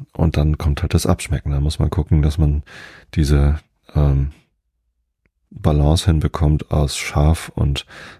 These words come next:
sauer und süß. Ja, und wenn das dann fertig ist, kann man das beiseite stellen. Vielleicht noch ein bisschen einkochen lassen. Wir hatten da gestern sehr, sehr wenig. Also es war eine ganz, äh, ganz wenig dicke Soße.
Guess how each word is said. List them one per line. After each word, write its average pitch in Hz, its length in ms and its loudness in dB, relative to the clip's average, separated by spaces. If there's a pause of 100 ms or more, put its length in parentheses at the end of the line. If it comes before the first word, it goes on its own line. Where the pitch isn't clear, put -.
sauer 76 560 0 (680)
und 76 260 -6
süß. - 360 -12 (420)
Ja, - 180 -6 (480)
und - 80 -10
wenn 67 80 -4
das - 120 -6
dann - 140 -8
fertig 107 240 2
ist, 104 220 0 (520)
kann - 140 -2
man 76 100 4
das 73 140 0
beiseite - 420 0
stellen. 69 400 0 (800)
Vielleicht - 220 -4
noch - 60 -2
ein 78 40 0
bisschen - 220 -6
einkochen 82 360 0
lassen. 78 260 0 (320)
Wir - 100 -2
hatten 80 100 2
da 90 80 4
gestern - 280 0
sehr, 87 180 2
sehr 78 200 2
wenig. 76 440 0
Also 71 140 0
es 73 160 -2
war 76 100 4
eine 76 160 4
ganz, 76 320 -2 (580)
äh, 73 380 0 (420)
ganz - 320 -6 (680)
wenig 82 480 2
dicke 78 480 2
Soße. 85 500 2